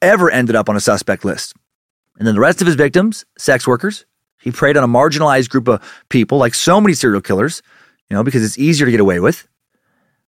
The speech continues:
Uh, as we've learned over and over, uh, you know, sex workers just disappear and their whereabouts are tracked more poorly than just about any other group of people in America. It can take law enforcement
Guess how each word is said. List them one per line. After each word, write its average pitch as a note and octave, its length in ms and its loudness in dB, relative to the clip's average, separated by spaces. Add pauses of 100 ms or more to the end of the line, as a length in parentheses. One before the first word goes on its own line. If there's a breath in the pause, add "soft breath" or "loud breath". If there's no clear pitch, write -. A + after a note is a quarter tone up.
(120)
Uh, F#2 100 -8
as F#2+ 140 -6
we've A#2 140 2
learned A#2+ 180 2
over A2+ 220 2
and A2 100 2
over, C3+ 320 4
uh, A2+ 240 2
you A#2+ 80 -4
know, B2+ 120 0
sex B2+ 280 -2
workers B2+ 260 -2
just B2+ 260 -2
disappear C3+ 580 2
and C#3 80 0
their A2+ 100 2
whereabouts C3 580 2
are G2+ 180 -2
tracked C3+ 400 -4
more C3 180 0
poorly B2+ 340 2
than G#2+ 120 0
just D#3+ 180 0
about D3+ 220 0
any F#3 200 2
other D3+ 120 2
group A2 160 0
of F#2 80 -10
people G#2+ 400 -2 (240 soft breath)
in G#2 80 -4
America. G2 320 0
It B2 80 0
can C3 100 -2
take C3 100 2
law C3+ 160 4
enforcement C3 520 0